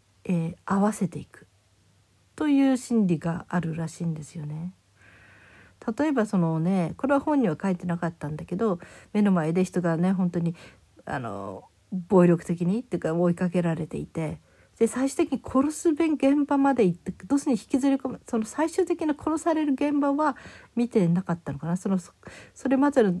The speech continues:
道中、いろんな人たちの目にさらされてたはず。さらされ、みんな窓から知ってたと。だけど、大したことじゃないと思ってたっ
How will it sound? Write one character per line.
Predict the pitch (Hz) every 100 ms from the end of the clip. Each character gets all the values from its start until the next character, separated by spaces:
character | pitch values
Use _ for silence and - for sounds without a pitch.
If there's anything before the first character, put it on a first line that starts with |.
| 147 175
道 | 180 240 208
中、 | - 214
い | 170
ろ | 175 139
ん |
な | -
人 | -
た | 247
ち | -
の | 180
目 | 175
に | 143
さ | 151
ら | 151
さ | 170 170
れ | 165
て | 170
た | 160
は | 160 143
ず。 | - 180 _ _ _ - - - -
さ | 196
ら | 165
さ | 175
れ、 | 156 -
み | 190
ん |
な | 185
窓 | 185 175
か | 160
ら | 175 170
知 | -
っ | -
て | 165
た | - -
と。 | - - - - - -
だ | - 277
け |
ど、 | 208 -
大 | - 349 359
し | -
た | 220
こ | -
と | 220 226
じ | 190
ゃ |
な | 175 196
い | 175
と | 240
思 | 180 170
っ |
て | 170 156
た |
っ | -